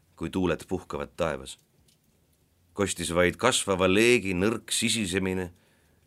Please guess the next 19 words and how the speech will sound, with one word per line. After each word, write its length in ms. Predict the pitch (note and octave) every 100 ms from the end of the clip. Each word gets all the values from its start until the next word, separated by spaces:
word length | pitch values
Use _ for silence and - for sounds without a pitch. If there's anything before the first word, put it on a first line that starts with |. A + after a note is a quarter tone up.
| _ _
ja 120 | F#2
mõni 200 | F2+ F#2 F#2+
üksik 340 | B2+ - A2 -
söepraksatus. 920 | - D#2 C#2+ D#2 D#2 C#2 - - - _ _ _ _ _ _ _ _ _ _ _ _ _ _ _ _ _ _ _ _ _ G#2
Aga 140 | E2+
juba 280 | G2 C3 C3+ C3 A#2 _
suitsulõhn 880 | - A2+ B2 - A2+ G2 G2 F#2 F2
tungis 400 | F#2 F2+ F2 D#2+
vanapagana 640 | D#2+ D#2+ C#2+ D2 D2+ D#2
ninna. 440 | D2 C#2 C2+ C#2 C2+ _ _ _ _ _ _ _ _ _ - - - _ _ _ _ _ _ _ _ _ A#2
Kuuldus 380 | B2 A2 A2 A2+
riidalt 320 | C#3 A#2+ G2
suur 320 | - B2+ G#2+
aevastus, 560 | A#2+ E2 E2 - - - _ _ _ _ _ - G2
nagu 160 | G#2+
puristaks 560 | G2 C#3+ A#2+ - G2 -
põder 400 | - C3 E2 D2+
sügavas 400 | F#2+ F2 C#2+ C#2+
metsas. 440 | D#2 E2+ C#2 C2+